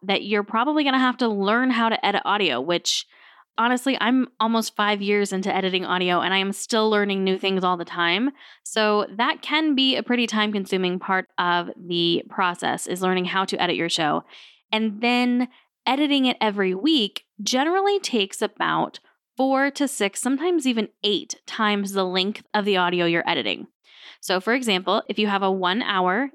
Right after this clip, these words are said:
interview show, you can expect for it to take you between four to eight hours just to do the editing for that episode.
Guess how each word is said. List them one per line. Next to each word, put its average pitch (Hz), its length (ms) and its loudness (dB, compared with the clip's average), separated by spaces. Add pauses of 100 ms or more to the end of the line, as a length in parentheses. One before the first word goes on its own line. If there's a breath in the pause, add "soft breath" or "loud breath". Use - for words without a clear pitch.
interview 202 440 2
show, 180 520 0 (580 loud breath)
you 240 160 0
can 339 120 0
expect 285 380 -2
for 262 120 0
it 269 80 -2
to 254 60 -4
take 226 300 -2
you 196 140 0
between 196 340 0
four 262 420 0
to 277 240 -2
eight 226 260 0
hours 208 540 2
just 220 300 0
to 269 80 0
do 247 120 2
the 220 140 2
editing 185 320 0
for 175 140 -2
that 160 160 0
episode. - 480 -6